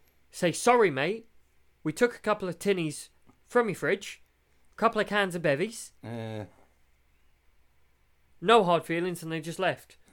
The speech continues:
Speaker 1: They said they'd replace his beer later. They've left this poor man traumatised.
Speaker 2: <laughs>
Speaker 1: Like,
Speaker 2: Oh, God.
Speaker 1: only in Australia could this happen. Like, honestly, this is, can you imagine?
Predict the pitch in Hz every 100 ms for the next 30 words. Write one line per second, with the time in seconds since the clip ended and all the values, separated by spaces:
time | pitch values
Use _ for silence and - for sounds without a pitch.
0 | - - 165 156 190 185 160 170 180 175
1 | - 165 180 170 165 170 139 120 - 190
2 | 190 247 220 - 202 - - 240 247 240
3 | 190 160 151 - 214 208 180 170 135 113
4 | - - - - - 156 - - 214 208
5 | 147 123 123 - - 226 269 269 262 254
6 | 233 233 - 226 233 214 175 131 113 -
7 | - 190 185 170 - 165 - 139 160 -
8 | - - - 175 180 202 226 214 185 160
9 | 131 127 190 202 196 165 - - - _
10 | _ _ _ _ _ _ _ _ _ _
11 | _ - 151 196 214 226 208 185 180 196
12 | 190 151 139 110